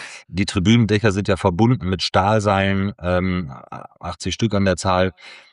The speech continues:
Und es hat einfach Flair. Es ist einfach was ganz anderes. Und mich hat das total geflasht, weil du von,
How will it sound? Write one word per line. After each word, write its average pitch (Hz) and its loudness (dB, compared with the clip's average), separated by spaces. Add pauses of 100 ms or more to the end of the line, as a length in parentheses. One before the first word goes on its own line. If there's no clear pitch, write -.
(400)
Und 104 0
es - -4
hat 127 -2
einfach 117 0
Flair. 113 0
Es 85 -4
ist 90 -8
einfach 101 -6
was 92 -2 (140)
ganz 123 2
anderes. 139 0 (540)
Und 98 2 (100)
mich 104 0
hat 120 0
das 107 2
total 113 0
geflasht, 107 0
weil 92 4
du 90 2
von, 87 0